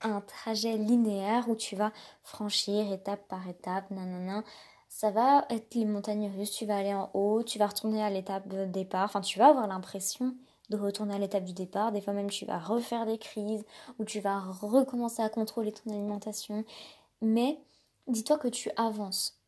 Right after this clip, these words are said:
Que ce soit linéaire ou que ce soit complètement en courbe, tu avances quand même et c'est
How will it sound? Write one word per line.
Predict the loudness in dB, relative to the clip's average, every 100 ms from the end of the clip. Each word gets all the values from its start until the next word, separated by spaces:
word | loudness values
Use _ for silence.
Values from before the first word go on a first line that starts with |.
| _ -20 -8
Que | -4
ce | -2
soit | 0 2 4
linéaire | 4 4 4 2 2 2 -2
ou |
que | -6 -4
ce | -4 -2
soit | -2 0 0 0
complètement | -2 -2 0 0 2 2
en | 2
courbe, | 2 4 4 2 -2 -12
tu | 0 6
avances | 6 6 0 0
quand | -4 -2
même | 0 0
et |
c'est | 0 -4